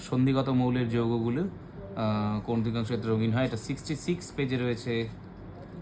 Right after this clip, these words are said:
সিক্সটি সিক্স এখানে রয়েছে, ঠিক আছে। আচ্ছা, তারপরে এবার চলে যাচ্ছি আমার পরের প্রশ্নতে।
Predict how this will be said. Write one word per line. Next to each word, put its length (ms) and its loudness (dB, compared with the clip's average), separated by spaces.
সিক্সটি 540 -4
সিক্স 560 -4
এখানে 280 -2
রয়েছে, 260 -8
ঠিক 120 -2
আছে। 180 -4
আচ্ছা, 340 -6
তারপরে 460 0
এবার 140 0
চলে 200 -2
যাচ্ছি 260 -2
আমার 160 0
পরের 300 2
প্রশ্নতে। 500 -4